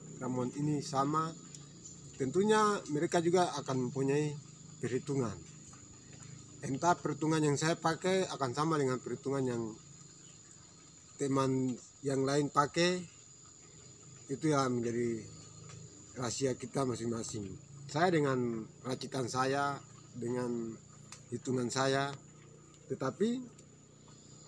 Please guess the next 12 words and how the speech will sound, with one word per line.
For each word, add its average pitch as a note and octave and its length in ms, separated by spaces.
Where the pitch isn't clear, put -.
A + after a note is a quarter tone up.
tentunya F3 560
saya G#3 320
masih D3+ 240
tetap - 240
bertahan B2+ 560
di G#2+ 320
perhitungan A#2 480
saya C#3 320
karena C#3 400
perhitungan C3 480
saya E3 320
pas. - 480